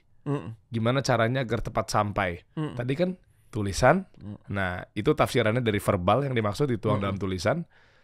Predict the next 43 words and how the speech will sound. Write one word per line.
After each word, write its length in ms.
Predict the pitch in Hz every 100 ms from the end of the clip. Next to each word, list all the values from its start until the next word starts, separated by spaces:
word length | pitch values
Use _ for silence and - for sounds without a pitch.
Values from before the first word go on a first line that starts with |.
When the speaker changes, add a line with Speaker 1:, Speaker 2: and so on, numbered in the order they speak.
| _ -
Speaker 2:
eh, 100 | 104
voice, 460 | 92 117 175 - -
Speaker 1:
Mm. 120 | -
Speaker 2:
tiga 200 | 95 95
V, 100 | 101 123 131 _
verbal, 380 | - 98 92 113 -
voice, 580 | 87 92 117 175 - -
Speaker 1:
Mm. 220 | 120 - 123
Speaker 2:
dengan 240 | 98 95
suara, 580 | 95 101 98 110 160 - _ _ _
terakhir 320 | - 107 131
kan 80 | 147
tadi 140 | 151 156
Coach 180 | 151 -
Rene 280 | 135 160 170
dengan 320 | 113 120 143 - - _ _
bertemu, 460 | - 107 107 104 87 - _ -
visual. 560 | 117 135 156 123 90 -
Speaker 1:
Visual. 400 | 123 120 113 101 _
Speaker 2:
Kurang 240 | - 120
lebih 220 | 120 123 160
kalau 160 | 151
nggak 160 | 123 110
salah, 240 | 104 127
koreksi 340 | - 104 98 123
kalau 160 | 110
salah 240 | 98 113 104
ya, 100 | 80
gua 180 | 101
agak 120 | 101 92
lupa, 220 | 92 123
lima 240 | 110 107
puluh 220 | 104 104 104
tujuh 120 | 98
persen 300 | - 101 131
dia 80 | 131
menguasai 640 | 117 104 98 - 98 -
appearance, 640 | - 104 101 117 113 -
ada 180 | - 95
body 300 | 90 92 104
language, 420 | 104 113 117 -
dan 160 | 110 104
seterusnya. 540 | 95 110 92 113 95